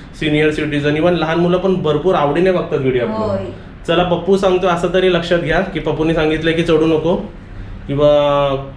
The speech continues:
Speaker 1: असं काही रिस्कफुल काहीच करू नका. कोणाला तरी बोलवा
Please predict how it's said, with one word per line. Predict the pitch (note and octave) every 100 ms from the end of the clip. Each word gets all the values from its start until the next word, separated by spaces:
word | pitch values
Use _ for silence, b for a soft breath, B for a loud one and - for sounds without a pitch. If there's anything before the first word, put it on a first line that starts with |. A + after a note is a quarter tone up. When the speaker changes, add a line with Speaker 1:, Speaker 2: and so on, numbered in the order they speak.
| - - -
Speaker 1:
असं | D3 G3
काही | G3 F3
रिस्कफुल | F#3 - - G3+
काहीच | F#3 D3+ F#3 F3+
करू | E3+
नका. | E3+ D#3+ G3
कोणाला | - D3+ D3 D3+
तरी | D#3
बोलवा | D3 C#3 D3+